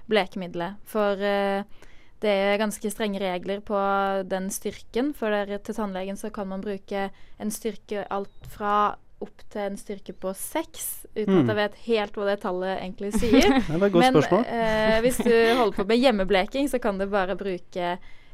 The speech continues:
Speaker 1: en styrke opp til null komma en.
Speaker 3: Ja, for jeg vet at jeg kjøpte en sånn her hjemmebleking en gang, eh,
Speaker 2: Mm.
Speaker 3: i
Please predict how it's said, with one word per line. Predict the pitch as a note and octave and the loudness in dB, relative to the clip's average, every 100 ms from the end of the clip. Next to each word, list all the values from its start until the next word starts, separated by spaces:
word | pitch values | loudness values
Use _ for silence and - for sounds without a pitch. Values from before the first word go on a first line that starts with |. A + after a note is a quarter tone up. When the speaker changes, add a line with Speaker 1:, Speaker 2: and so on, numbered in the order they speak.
| - | -8
Speaker 1:
en | G3 | -6
styrke | F#3 G#3+ F#3 - - | -4 -6 -6 -6 -8
opp | - | -6
til | G#3 F#3+ F#3 | -2 0 0
null | F#3 F3+ F#3 | 0 -4 -4
komma | - F3+ D#3 - | -6 -6 -6 -4
en. | F#3 G#3+ A#3+ G#3 - - | 0 2 0 -2 -14 -2
Speaker 3:
Ja, | G3+ | 4
for | C4+ | 6
jeg | E4 | 8
vet | C#4 | 6
at | C4 | 4
jeg | C4 C#4 | 0 0
kjøpte | C4 G3 | -2 -2
en | G3+ | 0
sånn | G#3+ | 2
her | G3+ | 2
hjemmebleking | A3 F3 D#3 D#3 - D#3+ | 2 0 -2 -4 -4 -6
en | E3 | -2
gang, | E3+ F3+ F#3 | 0 0 0
eh, | F3+ F3+ F3 F3 | 4 6 8 6
Speaker 2:
Mm. | |
Speaker 3:
i | F3 | 2